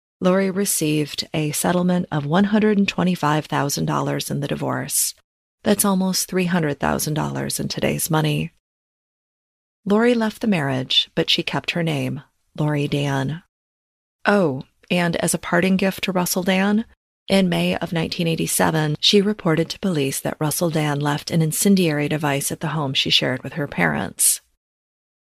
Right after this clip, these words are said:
The wording is interesting. An incendiary device is something meant to start a fire.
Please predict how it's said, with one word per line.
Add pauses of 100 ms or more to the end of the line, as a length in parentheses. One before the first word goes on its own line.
(240)
The
wording
is
interesting. (580)
An
incendiary
device
is
something
meant
to
start
a
fire.